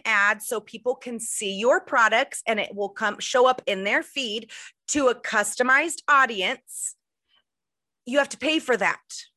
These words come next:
right? Advertising. Same with Etsy. You list a product, they charge you,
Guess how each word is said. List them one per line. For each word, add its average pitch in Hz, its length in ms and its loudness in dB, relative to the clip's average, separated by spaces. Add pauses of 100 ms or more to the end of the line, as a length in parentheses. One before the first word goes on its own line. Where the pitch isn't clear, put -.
right? 220 400 2 (360)
Advertising. 196 960 -2 (200)
Same 226 600 -2
with 254 220 2 (120)
Etsy. 233 540 -4 (420)
You 240 260 -2
list 233 360 0
a 254 60 0
product, 247 520 0
they 254 140 2
charge 262 420 -2
you, 247 240 -10